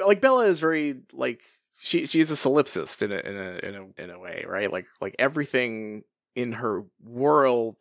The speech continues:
sort of revolves around her and comes back to her and, like, her wants and, and, and desires. And that's a fun thing. That's a, that's a fun thing for, like, a romance protagonist. I don't know. Like, she is so,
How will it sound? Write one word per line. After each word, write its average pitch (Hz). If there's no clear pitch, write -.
sort 139
of 113
revolves 110
around 95
her 110
and 95
comes 98
back 101
to 92
her 104
and, 98
like, 98
her 107
wants 107
and, 92
and, 98
and 101
desires. 104
And 104
that's 131
a 135
fun 185
thing. 185
That's 165
a, 180
that's 180
a 185
fun 220
thing 208
for, 160
like, 139
a 135
romance 113
protagonist. 85
I 117
don't 123
know. 113
Like, 85
she 107
is 101
so, 107